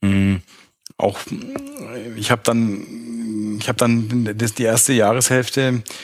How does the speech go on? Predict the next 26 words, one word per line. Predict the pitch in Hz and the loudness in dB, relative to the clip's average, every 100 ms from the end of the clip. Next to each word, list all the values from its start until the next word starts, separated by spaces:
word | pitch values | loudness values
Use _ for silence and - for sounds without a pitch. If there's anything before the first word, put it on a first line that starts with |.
| - - | -18 -8
äh, | 110 107 | -4 0
damit | 110 113 | 0 0
verbracht, | 107 113 101 98 117 - - - 101 | -2 -6 -2 -2 -2 -6 -8 -6 -6
ähm, | 107 110 | -4 -2
da | 110 | 0
die | 107 104 | 0 -2
Grundlagen, | 104 123 - 117 117 123 | 0 0 2 4 4 4
was | 110 - | 2 2
Locations | 120 - 107 127 156 139 | -2 0 2 2 2 0
und | 127 | 0
so | 127 | 2
weiter | 127 123 127 | 2 2 0
angeht, | - 123 117 131 117 - | 0 0 -2 -4 -4 -4
äh, | - 113 117 | -2 -2 -2
zu, | - 123 113 113 110 - - - - | -4 -4 -4 -6 -8 -12 -10 -12 -14
äh, | - | -6
zu | - - | -4 -2
organisieren, | - 104 110 110 - 117 127 123 | 0 0 0 0 2 4 4 2
beziehungsweise | 113 - 113 117 110 | -2 0 4 4 4
ein | 73 110 | 0 -2
Teil | 104 113 | 0 2
davon | 123 123 | 2 0
ging | 107 120 | 0 -2
sogar | 120 110 | -2 0
relativ | 110 123 120 117 - | 2 2 0 -4 0
schnell, | - - 98 117 139 | 2 2 2 2 2